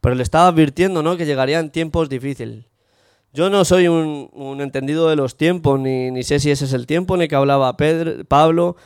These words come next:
no sé si estamos en ese tiempo, o, pero estamos en un tiempo muy difícil.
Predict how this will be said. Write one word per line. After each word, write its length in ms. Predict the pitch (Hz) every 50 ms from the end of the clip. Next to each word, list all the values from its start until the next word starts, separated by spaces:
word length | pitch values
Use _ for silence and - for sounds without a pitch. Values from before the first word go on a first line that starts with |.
| _ _ _ _
no 120 | - 135 135
sé 120 | 147 160
si 80 | 143 143
estamos 460 | 131 - - 165 180 196 202 196 160
en 100 | 156 151
ese 180 | 151 143 143 131
tiempo, 380 | - 160 170 175 175 170 180
o, 320 | 170 156 139 131 127 123 _ _ _ _ _ _ _ _ _ -
pero 140 | 151 143 139
estamos 420 | 127 - - 170 185 202 185 -
en 120 | 170 160
un 160 | 170 185 190 180
tiempo 560 | - 185 190 185 - 185 185 185 185 - -
muy 200 | - 139 147 160
difícil. 500 | 156 147 131 151 151 139 139 120 107 120